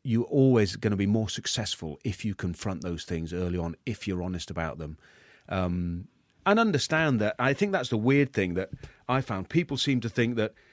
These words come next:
if you play for England or any national team, that you, you must all be best mates. And you go, "No, we weren't," right?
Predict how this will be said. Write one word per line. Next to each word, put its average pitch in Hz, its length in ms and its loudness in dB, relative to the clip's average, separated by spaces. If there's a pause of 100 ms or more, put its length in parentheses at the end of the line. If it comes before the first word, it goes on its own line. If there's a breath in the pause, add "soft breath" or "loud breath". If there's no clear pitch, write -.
(160 soft breath)
if 127 140 -6
you 127 80 -4
play 147 220 2
for 107 120 0
England 101 300 2
or 90 140 2
any 104 160 0
national 98 340 -4
team, 95 220 -2
that 98 80 -2
you, 123 340 -8
you 110 140 -6
must 107 180 -6
all 135 120 -2
be 120 100 -4
best - 280 -4
mates. 98 400 -8 (360 soft breath)
And 107 120 -2
you 104 60 0
go, 104 320 2 (400)
"No, 113 160 -2
we 110 100 0
weren't," 101 360 -2 (500)
right? 87 320 -8